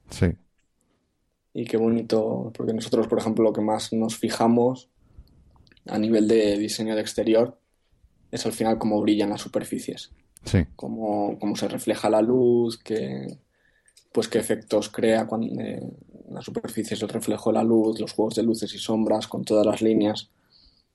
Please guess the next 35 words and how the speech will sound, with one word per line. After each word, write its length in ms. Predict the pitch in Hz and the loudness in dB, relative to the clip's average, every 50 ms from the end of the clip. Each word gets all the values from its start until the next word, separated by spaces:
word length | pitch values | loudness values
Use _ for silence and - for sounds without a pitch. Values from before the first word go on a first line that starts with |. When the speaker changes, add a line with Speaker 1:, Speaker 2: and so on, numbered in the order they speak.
| _ _ _ _ _ _ _ _ - | _ _ _ _ _ _ _ _ -10
Speaker 2:
Entonces, 280 | 117 117 117 107 - | -6 -4 -4 -4 -2
claro, 240 | - 101 - - _ _ - - - | -2 -4 -4 -6 _ _ -14 -12 -12
esto, 800 | - - - 113 104 101 101 98 101 98 95 90 90 80 - _ _ _ _ _ _ _ _ - | -10 -2 0 4 4 6 6 6 6 6 4 2 0 -2 -6 _ _ _ _ _ _ _ _ -6
esto 280 | - 117 - - - 113 | -6 -6 -4 -2 0 0
no 100 | 110 107 | 0 0
es 60 | - | 0
fácil 300 | - 110 107 - 117 113 | -2 -2 0 0 2 2
de 60 | 113 | 2
hacer 340 | 110 - - 120 120 123 - - _ _ _ _ _ _ _ _ _ _ _ _ _ _ _ - | 0 2 2 2 2 0 -2 -12 _ _ _ _ _ _ _ _ _ _ _ _ _ _ _ -4
y 140 | 120 123 113 | -2 0 2
llegar 260 | 110 110 104 107 107 | 4 4 4 2 2
a 40 | 110 | 0
un 120 | 107 104 98 | 0 -2 -4
resultado 1000 | 101 - 107 104 107 107 107 107 107 104 104 104 104 104 - - - - - _ _ _ _ _ _ _ _ | -6 -6 -8 -6 -2 0 2 2 4 2 2 2 0 -2 -4 -8 -10 -12 -16 _ _ _ _ _ _ _ _
que 140 | - 117 113 | -6 -6 -4
lo 140 | 113 110 107 | -4 -2 0
veas 360 | 110 110 110 107 - - - | 0 2 2 0 0 -4 -6
y 40 | 123 | -6
digas, 240 | 123 127 127 - - | -6 -6 -8 -10 -14
"Uf", 80 | - - - _ _ _ _ _ _ _ _ _ _ _ - - - - | -20 -20 -20 _ _ _ _ _ _ _ _ _ _ _ -20 -20 -16 -12
que, 200 | - - - - | -12 -12 -12 -12
que 100 | - - | -14 -10
te 140 | - 104 | -10 -8
provoque 460 | 104 - 101 101 98 98 - 107 107 104 | -4 -2 0 0 0 2 2 2 2 4
emoción. 580 | 104 107 104 104 - - 120 110 117 123 - _ _ - | 2 0 -2 -2 2 2 2 2 2 -2 -8 _ _ -18
Speaker 1:
Sí. 300 | - - - 92 80 76 _ _ _ _ _ _ _ _ _ _ _ _ _ _ _ _ _ _ _ _ _ _ _ _ _ _ _ _ _ _ - - - | -6 0 0 0 0 0 _ _ _ _ _ _ _ _ _ _ _ _ _ _ _ _ _ _ _ _ _ _ _ _ _ _ _ _ _ _ -20 -12 -4
Speaker 2:
Con 240 | - 117 107 101 104 | -2 -2 -2 0 2
todo 200 | 120 110 110 107 | 4 4 6 6
lo 100 | 110 104 | 6 4
que 80 | 101 107 | 2 0
tienes 200 | 113 113 110 - | -2 -2 -4 -4
que 80 | - - | -6 -4
cumplir 320 | 120 107 104 117 110 110 | -4 -2 0 0 2 4
luego 260 | 113 110 110 107 104 | 4 4 6 6 4
detrás, 520 | 104 101 101 117 117 107 127 - - _ | 4 2 2 0 0 0 0 -4 -10 _